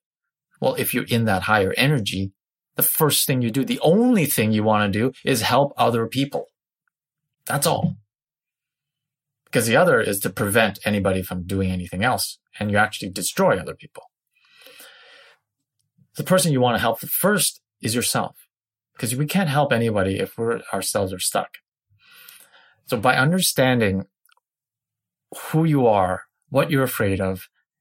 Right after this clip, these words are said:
and why you're afraid of it, maybe there's a dream. You've always wanted to, uh, see that the world could live this way. Well, that's my dream. That's why Heal the Source came out. You know, instead of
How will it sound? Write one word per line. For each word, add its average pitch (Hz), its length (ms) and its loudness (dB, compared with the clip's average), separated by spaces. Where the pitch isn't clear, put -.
and 101 560 0
why 123 220 2
you're 127 160 0
afraid 101 300 -2
of 95 100 -6
it, 98 160 -6
maybe 110 220 -2
there's 123 220 0
a 127 60 -2
dream. 135 440 -2
You've 107 180 -10
always 139 460 2
wanted 117 340 -2
to, 104 300 -6
uh, - 100 -14
see - 380 0
that 107 240 2
the 101 100 -4
world 113 320 2
could 113 140 -8
live 127 180 -2
this 117 240 -4
way. - 220 -10
Well, 107 120 -6
that's 135 280 0
my 170 160 2
dream. - 180 -14
That's 120 200 -2
why 143 160 2
Heal 127 160 -2
the 120 100 -6
Source 165 280 -4
came - 220 -16
out. - 120 -20
You - 80 -6
know, 107 100 -2
instead 117 300 0
of 113 240 0